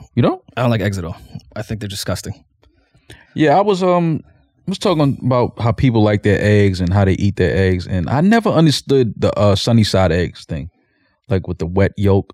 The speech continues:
Speaker 1: Uh, was it, is it called yolk?
Speaker 2: It is called yolk.
Speaker 1: Yeah, I never understood that.
Speaker 2: Here's the thing with eggs, and this is why you guys are all disgusting.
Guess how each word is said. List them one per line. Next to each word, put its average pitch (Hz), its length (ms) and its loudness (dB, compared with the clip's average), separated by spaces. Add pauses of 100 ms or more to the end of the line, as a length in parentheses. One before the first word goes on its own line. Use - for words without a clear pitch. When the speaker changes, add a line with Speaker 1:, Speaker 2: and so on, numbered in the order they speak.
Speaker 1:
Uh, 90 280 0 (260)
was 95 160 -4
it, - 180 -12
is 95 120 -10
it - 40 -12
called - 200 -6
yolk? 104 300 -2 (120)
Speaker 2:
It 113 100 -4
is 107 100 -2
called 98 220 -6
yolk. 85 200 -6 (120)
Speaker 1:
Yeah, 107 200 2
I 120 40 0
never 147 300 0
understood 110 440 -4
that. - 160 -12 (200)
Speaker 2:
Here's 220 180 2
the 226 80 2
thing 151 180 2
with 120 160 0
eggs, 92 420 -4
and 117 120 2
this 156 100 2
is 175 80 0
why 143 140 2
you 127 100 4
guys 117 200 2
are 101 80 0
all 104 240 -2 (280)
disgusting. 90 500 -4